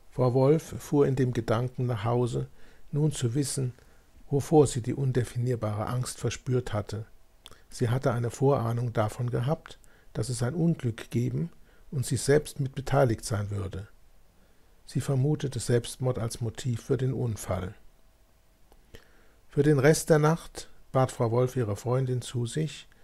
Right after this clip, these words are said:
Sie konnte jetzt nicht allein sein und schlief in ihrem Beisein erst gegen Morgen ein. Frau Wolf träumte von dem verunglückten jungen Mann.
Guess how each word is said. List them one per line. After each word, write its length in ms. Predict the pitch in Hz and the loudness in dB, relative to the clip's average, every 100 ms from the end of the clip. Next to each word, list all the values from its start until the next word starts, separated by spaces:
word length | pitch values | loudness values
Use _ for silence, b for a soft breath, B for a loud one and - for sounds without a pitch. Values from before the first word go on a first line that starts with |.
| b b b b - | b b b b -8
Sie 120 | 135 | -4
konnte 280 | - 147 123 | 2 2 4
jetzt 260 | 123 - | 2 2
nicht 180 | 139 - | -2 0
allein 340 | 120 117 123 123 | 2 4 2 2
sein 260 | 135 123 | 0 0
und 140 | 117 - | -2 -4
schlief 320 | 120 123 - | -2 -2 0
in 80 | 117 | -4
ihrem 240 | 107 110 | -2 -4
Beisein 560 | 117 107 107 113 107 104 | -2 -2 0 -2 -4 -4
erst 320 | 117 110 - | -6 -6 -2
gegen 280 | 113 110 107 | -2 -2 -4
Morgen 360 | 107 101 113 | -4 -6 -6
ein. 400 | - 107 92 104 - - - _ _ _ _ b b b | -4 -4 -4 -8 -14 -20 -20 _ _ _ _ b b b
Frau 220 | - 113 113 | 0 4 6
Wolf 420 | 127 156 - - - - _ - | 8 6 4 -16 -20 -20 _ -14
träumte 400 | - 127 156 160 | 2 6 6 4
von 220 | 127 127 117 | 2 2 2
dem 160 | 123 | 0
verunglückten 720 | - - 135 135 135 - 120 | 0 -2 -2 -2 -4 -4 -2
jungen 260 | 117 113 120 | 0 2 0
Mann. 320 | 104 104 101 | 0 -2 -6